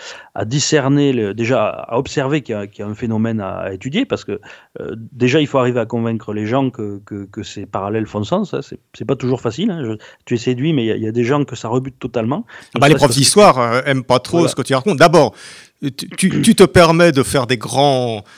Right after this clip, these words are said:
Speaker 2: voilà, de voir l'histoire de très haut, alors qu'eux, ils préfèrent travailler sur, euh, l'histoire des métiers de bouche dans la, dans l'Irlande du dix-septième siècle. Donc,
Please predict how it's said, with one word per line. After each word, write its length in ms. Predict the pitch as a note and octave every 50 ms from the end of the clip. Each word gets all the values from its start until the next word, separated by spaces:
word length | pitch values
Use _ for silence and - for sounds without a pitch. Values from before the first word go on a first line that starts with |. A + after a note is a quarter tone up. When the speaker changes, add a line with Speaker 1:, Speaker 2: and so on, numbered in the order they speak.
| - _ -
Speaker 2:
voilà, 200 | A2+ A#2 A#2+ A#2+
de 80 | B2+
voir 200 | A#2+ B2 C#3+ C3
l'histoire 320 | C3 C#3 - - E3+ C#3+ B2+
de 100 | B2+ B2+
très 240 | - - - C3
haut, 180 | C#3+ D#3 D#3+ C3+
alors 180 | A2+ A#2 - -
qu'eux, 160 | - D3 C#3
ils 80 | B2
préfèrent 320 | - - A2+ - - B2 -
travailler 420 | - - A#2 G#2+ A#2 B2 C#3+ C#3+
sur, 300 | B2+ - - C3 A#2 A2+
euh, 100 | A2+ G#2+
l'histoire 360 | G#2 A#2 B2 - - C#3+ B2+
des 100 | A2+ A#2
métiers 300 | A#2 B2 A#2+ - - B2
de 40 | A#2
bouche 360 | A2 A#2+ C#3+ C#3+ C3 - -
dans 120 | G#2+ A2 A2
la, 260 | A2 G#2+ A2 A2 G2 _ - - - - - -
dans 100 | A#2 A2
l'Irlande 480 | A2+ B2 B2 A#2+ B2 C3 C3 C3+ C3+
du 140 | B2 B2 B2
dix-septième 440 | A2+ C3 A#2+ - B2+ - C3+ C3 D3
siècle. 220 | D#3+ D3 G#3+ F#3+
Donc, 200 | C#3+ C3+ A#2 G#2+